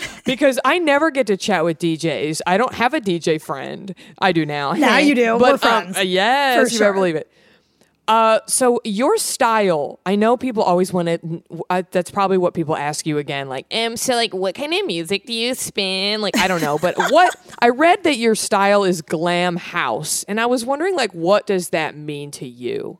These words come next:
Speaker 1: glam house?
Speaker 2: Yeah, so I think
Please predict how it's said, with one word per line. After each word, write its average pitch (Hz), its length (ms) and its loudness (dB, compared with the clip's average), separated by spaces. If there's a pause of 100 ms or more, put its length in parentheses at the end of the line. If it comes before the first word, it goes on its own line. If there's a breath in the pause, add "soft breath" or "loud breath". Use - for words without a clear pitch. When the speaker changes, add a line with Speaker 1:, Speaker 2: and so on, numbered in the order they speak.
(160)
Speaker 1:
glam 165 460 -4
house? - 720 -10 (320 soft breath)
Speaker 2:
Yeah, 349 320 2
so 302 640 2 (640)
I 285 140 2
think 311 480 -2